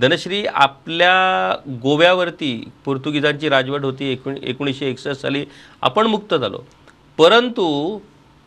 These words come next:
अ, एकोणीसशे एकसष्ट पूर्वी जे लोक इथे जन्माला आले, ते लोक हे पोर्तुगीज नागरिक होते. मग भारत, भारतामध्ये गोव्याचं विलिनीकरण झाल्यानंतर एकोणीसशे एकसष्ट नंतर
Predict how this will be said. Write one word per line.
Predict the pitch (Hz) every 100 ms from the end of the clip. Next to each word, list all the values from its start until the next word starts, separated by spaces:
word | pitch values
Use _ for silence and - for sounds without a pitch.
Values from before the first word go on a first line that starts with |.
| _ - -
अ, | 57 143
एकोणीसशे | 135 135 214 226 240
एकसष्ट | 240 - 202 175 - 226 233 - -
पूर्वी | 214 240 233 156 - - _ - 117
जे | 143 202
लोक | 180 196 190
इथे | 165 156 175
जन्माला | 151 147 147 147
आले, | 135 110 101 - _ _ _ _ _ _ _ _ _ -
ते | 208 247 220
लोक | 202 220 - 131
हे | 165 214
पोर्तुगीज | 220 - 185 185 233 254 233
नागरिक | 196 170 165
होते. | 135 113 - - _ _ _ _ -
मग | 156 240 135
भारत, | 120 127 220 - - -
भारतामध्ये | 127 123 160 208 208 202 208
गोव्याचं | 180 180 190 190 190 196
विलिनीकरण | 165 147 190 185 175 185
झाल्यानंतर | 165 151 170 170 160 202 233 240 - - -
एकोणीसशे | 147 190 202 - 220
एकसष्ट | 240 170 156 - 247 -
नंतर | 220 180 156 151 165